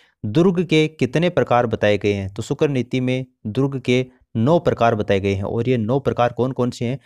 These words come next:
वो आप वीडियो को पॉज करके देख सकते हो। इसमें एरन दुर्ग है, पारिक दुर्ग है, पारिद दुर्ग है, वन दुर्ग है, धनव दुर्ग है, जल दुर्ग है, गिरी दुर्ग, सैन्य दुर्ग और सहाय दुर्ग, ये नौ दुर्ग हैं। राजस्थान में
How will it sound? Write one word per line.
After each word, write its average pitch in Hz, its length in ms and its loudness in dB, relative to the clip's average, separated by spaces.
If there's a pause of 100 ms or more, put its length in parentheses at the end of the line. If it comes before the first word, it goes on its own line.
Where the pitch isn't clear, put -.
(200)
वो 120 80 2
आप 117 160 4
वीडियो 110 220 0
को 120 100 -8
पॉज 107 180 -4
करके 143 260 -2 (200)
देख 117 180 2
सकते 110 260 -4
हो। 101 120 0
इसमें 107 240 -4
एरन 120 320 0
दुर्ग 131 240 -2
है, 123 160 0
पारिक 123 340 0
दुर्ग 120 280 -2
है, 120 180 0 (480)
पारिद 120 340 2
दुर्ग 127 280 0
है, 123 180 2
वन 113 240 2
दुर्ग 131 260 -4
है, 123 180 4
धनव 127 320 -6
दुर्ग 123 280 -4
है, 120 180 0
जल 113 240 2
दुर्ग 127 260 -4
है, 120 180 0
गिरी 113 320 -4
दुर्ग, 123 300 -4
सैन्य 127 360 -4
दुर्ग 117 260 -4
और 123 120 -2
सहाय 104 360 -2
दुर्ग, 101 240 -4 (320)
ये 151 280 4
नौ 131 280 4
दुर्ग 151 260 0
हैं। 139 180 0
राजस्थान 143 480 0
में 151 200 -2